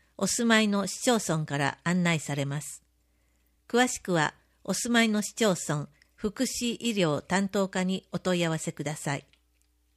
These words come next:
問い合わせ、県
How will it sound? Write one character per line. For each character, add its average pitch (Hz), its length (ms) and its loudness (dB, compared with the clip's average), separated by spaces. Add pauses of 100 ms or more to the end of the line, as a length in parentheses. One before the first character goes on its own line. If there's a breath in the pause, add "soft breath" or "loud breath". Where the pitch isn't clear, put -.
(1040)
問 214 180 0
い 208 60 4
合 202 80 4
わ 190 120 2
せ、 - 340 -2 (560)
県 214 320 0